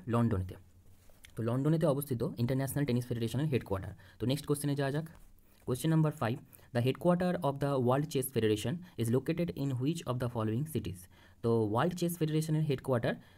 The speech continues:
কোন শহরে অবস্থিত? তো নিম্নলিখিত কোন শহরে অবস্থিত দেখা যাক। তো অপশানগুলো দেখা যাক, ফ্রান্সের ক্যাপিটাল প্যারিসে, নাকি অপশান বি সুইজারল্যান্ডের লাউসান শহরে,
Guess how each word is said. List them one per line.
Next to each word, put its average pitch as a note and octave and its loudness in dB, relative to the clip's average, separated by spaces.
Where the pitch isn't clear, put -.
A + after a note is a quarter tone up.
কোন E3+ 4
শহরে C#3+ 0
অবস্থিত? G#2+ -2
তো A#2 0
নিম্নলিখিত D3+ 2
কোন C3 0
শহরে B2 0
অবস্থিত B2+ 0
দেখা C#3+ 0
যাক। D#3 -2
তো C3 0
অপশানগুলো C#3 -2
দেখা C3+ -2
যাক, C#3 -6
ফ্রান্সের A#2 -2
ক্যাপিটাল A2+ -2
প্যারিসে, A#2+ 0
নাকি A#2+ 0
অপশান A#2 0
বি A#2 2
সুইজারল্যান্ডের C3 0
লাউসান A2 -2
শহরে, D#3+ 2